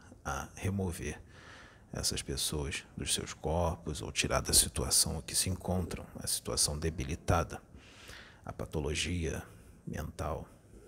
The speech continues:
que faz com que um espírito desencarnado se transforme num cavernícola ou num fura-terra. Eu digo que é uma visão aterradora. Parece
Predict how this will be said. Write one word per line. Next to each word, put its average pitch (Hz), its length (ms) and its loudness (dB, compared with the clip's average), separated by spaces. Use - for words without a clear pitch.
que 78 320 -8
faz - 280 -4
com 90 140 -4
que - 160 -4
um 101 120 2
espírito 82 640 0
desencarnado - 800 -8
se - 180 -4
transforme 73 840 -4
num 80 460 -4
cavernícola 80 840 -2
ou - 140 -8
num 69 220 -4
fura-terra. - 720 0
Eu 90 160 0
digo 78 400 -2
que - 340 -6
é 98 80 0
uma 85 200 0
visão 87 540 0
aterradora. 78 920 2
Parece 69 680 2